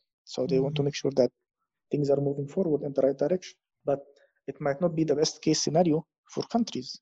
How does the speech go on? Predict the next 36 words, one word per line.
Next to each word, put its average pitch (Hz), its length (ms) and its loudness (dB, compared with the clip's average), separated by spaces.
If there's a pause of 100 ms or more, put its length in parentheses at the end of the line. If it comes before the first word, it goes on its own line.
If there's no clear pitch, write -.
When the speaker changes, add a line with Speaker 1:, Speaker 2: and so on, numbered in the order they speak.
(360)
Speaker 2:
Mm-hmm. 156 280 -10 (240)
Speaker 1:
themselves. - 600 -2 (440)
So, 127 440 -10 (840)
so 185 120 -2
this 220 160 4
is 220 100 -2
just 214 180 2
an 170 140 4
example, 156 500 2 (480)
a 143 80 0
generic 147 380 8 (360)
example, 156 460 2
but 139 160 2
it, - 120 0 (180)
it, 156 140 4 (180)
it, 156 220 0
it 175 160 2
is 233 160 2
there. - 200 4 (340)
Some 170 200 0
countries 160 320 -2
have 143 160 -2
agreed 160 400 -8
on 143 140 -12
a 135 140 -6 (540)
long-term 151 880 0 (240)
agreements 156 520 2
on 143 440 2 (440)
buying 135 580 4 (340)
renewable 143 320 2
energy 180 240 4
for 156 220 0
eleven 180 280 4
cents, 190 360 0
while 147 180 6
now 151 380 4